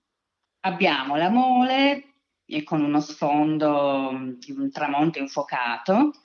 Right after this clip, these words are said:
eh, e una donna in una vasca da bagno.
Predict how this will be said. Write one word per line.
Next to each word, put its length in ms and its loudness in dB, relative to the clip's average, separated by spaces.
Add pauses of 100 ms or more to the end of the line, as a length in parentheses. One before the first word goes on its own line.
(680)
eh, 600 4
e 120 6
una 200 6
donna 560 4
in 80 2
una 120 0
vasca 260 -8
da 100 -6
bagno. 420 -10